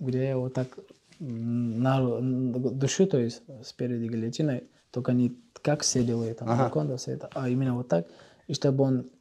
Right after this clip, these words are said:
Speaker 1: вот стоял ровно, и он наглухо вот так. Оп, вот головой об канвас,
Speaker 2: А,
Speaker 1: просто чтобы
Speaker 2: тебе при-
Speaker 1: забился, да.
Speaker 2: Ага,
Speaker 1: Как лю-,
Speaker 2: понял.
Speaker 1: как строители гвозди не забивают молотком, чтобы он вот так больше забился, понимаешь? <laughs> И ещё вот в завершение этой темы хочу вот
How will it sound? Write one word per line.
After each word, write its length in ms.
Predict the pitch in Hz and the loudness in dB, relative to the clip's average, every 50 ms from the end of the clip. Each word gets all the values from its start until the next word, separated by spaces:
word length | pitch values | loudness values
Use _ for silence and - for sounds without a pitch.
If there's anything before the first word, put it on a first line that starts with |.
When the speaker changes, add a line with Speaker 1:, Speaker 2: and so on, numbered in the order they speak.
| _ _ _ _ _ _ _ _ _ _ _ _ _ - | _ _ _ _ _ _ _ _ _ _ _ _ _ 0
Speaker 1:
вот 180 | 127 123 - | 0 0 0
стоял 460 | - - - 127 143 175 202 185 143 131 | -2 0 2 4 6 6 6 6 4 4
ровно, 220 | 135 135 135 123 | 4 4 4 2
и 120 | 127 135 139 | 2 2 0
он 160 | 131 123 120 | 2 2 2
наглухо 320 | 127 123 117 117 117 - - | 0 0 0 -2 -4 -6 -8
вот 80 | 131 - | -12 -12
так. 100 | - - - - - | -14 -14 -8 -2 -2
Оп, 160 | 165 - - - - _ _ _ _ - | -2 -2 -4 -8 -20 _ _ _ _ -12
вот 160 | - 123 - - _ - | -10 -10 -12 -12 _ -8
головой 500 | - 120 120 113 117 123 131 139 135 117 | -4 0 2 2 4 4 6 6 6 4
об 80 | 113 - - - - - | 2 0 -6 -12 -18 -10
канвас, 520 | - - 120 113 120 123 123 120 - - - | -6 -4 -2 -2 0 -2 -2 -4 -4 -6 -4
Speaker 2:
А, 180 | - 139 135 117 | 2 4 4 4
Speaker 1:
просто 80 | 104 - - 120 | 4 4 4 4
чтобы 60 | 117 110 | 4 6
Speaker 2:
тебе 80 | 107 123 | 6 6
при- 40 | 120 | 4
Speaker 1:
забился, 280 | 120 131 131 - 127 117 | 4 2 2 -2 -4 -4
да. 180 | 123 120 120 - - - - | -4 -4 -4 -6 -8 -10 -6
Speaker 2:
Ага, 120 | - 107 104 | -2 0 2
Speaker 1:
Как 140 | - 107 95 | 2 4 6
лю-, 40 | 156 165 165 | 6 8 6
Speaker 2:
понял. 40 | - | 6
Speaker 1:
как 160 | - 151 139 - | 4 2 2 2
строители 460 | - 147 147 165 165 - 165 139 139 | 2 4 4 4 4 4 4 4 4
гвозди 280 | 131 151 165 156 147 147 | 6 6 6 6 6 4
не 120 | 143 139 | 4 2
забивают 420 | 131 131 131 143 170 180 180 156 135 | 2 2 2 4 6 6 6 4 4
молотком, 460 | 127 123 120 120 - - 127 123 123 | 2 0 -2 -2 -2 -2 -2 -2 -4
чтобы 240 | - - 135 131 131 | -6 -4 -2 0 2
он 80 | 131 | 2
вот 80 | 131 131 | 0 0
так 120 | 135 127 | 0 0
больше 340 | 123 131 139 135 - - 131 | 2 2 2 2 0 -2 -2
забился, 380 | 123 117 123 131 127 - - 143 | -2 0 0 0 0 0 -2 -4
понимаешь? 500 | 131 127 131 135 135 156 139 135 - - | -6 -4 0 2 2 2 2 0 -4 -6
<laughs> 1200 | - - - - - - _ - - - - 123 - - - 113 - _ - - - - - - | -10 -10 -10 -12 -16 -18 _ -20 -18 -8 -6 -6 -6 -6 -6 -10 -10 _ -12 -14 -14 -14 -8 0
И 80 | - 160 | 4 6
ещё 380 | 165 165 156 156 - - 165 156 | 8 8 8 8 8 8 8 8
вот 140 | 151 139 131 131 | 8 6 4 0
в 60 | 120 | 0
завершение 640 | 117 123 127 123 123 123 - - 156 143 139 131 127 | 0 2 2 2 2 2 0 0 0 0 2 2 0
этой 160 | 120 - 113 | 0 -2 -4
темы 300 | 113 - 143 139 131 123 | -2 -2 0 0 0 0
хочу 340 | - - 117 - - 127 120 | -2 -4 -8 -8 -6 -6 -4
вот 180 | 117 113 - | -4 -6 -8